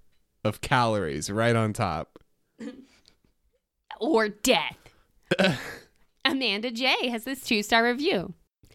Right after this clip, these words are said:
Speaker 2: "I'm glad to read, after I made this, of course, that I was not the only one who ended up with gritty cheese. I cut the American cheese in half and cut out half a cup of the shredded cheese because that's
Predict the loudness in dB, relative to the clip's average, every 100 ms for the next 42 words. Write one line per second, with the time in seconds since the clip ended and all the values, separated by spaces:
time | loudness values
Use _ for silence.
0 | -20 -20 -4 0 2 6 6 6 4 0
1 | 0 0 0 -2 -4 0 2 4 4 2
2 | 0 -2 -8 -8 -6 -4 -4 -8 -14 -2
3 | 4 6 8 6 6 4 2 0 2 2
4 | 2 2 2 0 0 0 0 -2 -4 -6
5 | -6 -8 -8 -8 -10 -12 -14 -14 _ -20
6 | -14 -2 -2 2 0 2 2 4 2 2
7 | 0 0 -2 -2 -2 -2 0 -2 0 0
8 | 2 2 2 0 -2 -2 -2 -2 0 -2
9 | -2 -2 -2 -4 -4 -4 -4 -4 -4 0
10 | 0 0